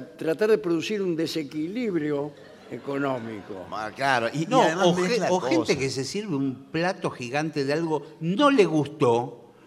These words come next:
Speaker 3: lo deja a un costado y va y se sirve. No, ya te serviste, este cómetelo.
Speaker 1: Para eso, para mí, tiene que haber un pesado, una especie de pato bica,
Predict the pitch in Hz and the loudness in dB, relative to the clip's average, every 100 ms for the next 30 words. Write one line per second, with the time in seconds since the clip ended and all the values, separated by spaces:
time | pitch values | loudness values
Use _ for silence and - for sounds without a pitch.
0 | _ 180 202 247 233 185 180 - 147 143 | _ 0 2 4 2 2 0 0 2 4
1 | 190 196 170 151 143 - - - 139 139 | 2 -2 -4 -4 -8 -10 -18 -6 2 4
2 | 117 - - - 131 135 170 127 123 123 | 2 -2 -12 -2 0 2 0 0 0 -2
3 | 123 123 131 117 107 98 98 110 87 214 | -4 -2 -2 -2 -4 -4 -4 -4 0 2
4 | 233 226 220 190 170 202 262 220 185 151 | 4 4 4 4 4 4 2 2 2 4
5 | 151 175 170 147 139 - 202 208 143 127 | 4 4 2 0 -2 4 8 8 6 2
6 | 135 135 151 147 135 123 - 165 - 151 | -2 -4 -2 -2 -2 -2 0 0 2 2
7 | 143 - 131 175 190 147 120 | 2 -2 -6 -6 -6 -6 -8